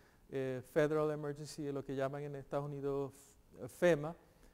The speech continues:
Ellos se hicieron tristemente célebres con Katrina, porque las viviendas estaban todas contaminadas, las que ellos, eh, haci-, hacían. Entonces, par-, ellos, eh, nuestro presupuesto no podía pasar de ciento veinte mil dólares por vivienda,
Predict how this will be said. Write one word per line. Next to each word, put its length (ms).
Ellos 300
se 240
hicieron 400
tristemente 680
célebres 580
con 320
Katrina, 1040
porque 240
las 160
viviendas 460
estaban 360
todas 240
contaminadas, 720
las 140
que 120
ellos, 240
eh, 280
haci-, 300
hacían. 480
Entonces, 360
par-, 300
ellos, 400
eh, 440
nuestro 320
presupuesto 540
no 120
podía 280
pasar 400
de 80
ciento 380
veinte 240
mil 180
dólares 340
por 220
vivienda, 540